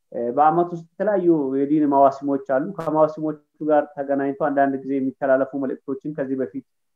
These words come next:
እ፣ ሞክሬ ያየኋቸው ነገሮች አለ። እ፣ ሐቂቃ ከሆነ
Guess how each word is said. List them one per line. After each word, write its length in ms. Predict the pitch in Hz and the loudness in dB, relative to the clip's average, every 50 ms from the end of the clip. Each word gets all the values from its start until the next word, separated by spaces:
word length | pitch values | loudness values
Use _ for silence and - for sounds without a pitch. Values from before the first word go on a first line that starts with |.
| _ _ _ | _ _ _
እ፣ 200 | - 127 131 127 123 | -2 2 2 2 2
ሞክሬ 360 | 135 147 147 147 - 160 143 151 151 | 0 -2 -4 -2 -4 -2 0 4 4
ያየኋቸው 520 | 147 143 147 143 139 135 135 - - 147 | 6 6 4 4 2 0 -2 -2 -4 -6
ነገሮች 360 | 147 139 135 139 147 143 143 - | -6 -4 -2 -2 -2 -4 -2 -2
አለ። 160 | 156 160 233 339 349 - _ _ _ _ _ _ _ _ _ _ _ _ | -4 -4 -4 -6 -10 -12 _ _ _ _ _ _ _ _ _ _ _ _
እ፣ 160 | 131 135 131 131 | -2 0 0 0
ሐቂቃ 340 | 131 143 156 185 185 185 214 208 208 | 0 -2 -2 -2 -2 -4 -2 -2 -2
ከሆነ 360 | 208 - 208 196 208 208 220 | -2 -4 -4 -4 -4 -2 0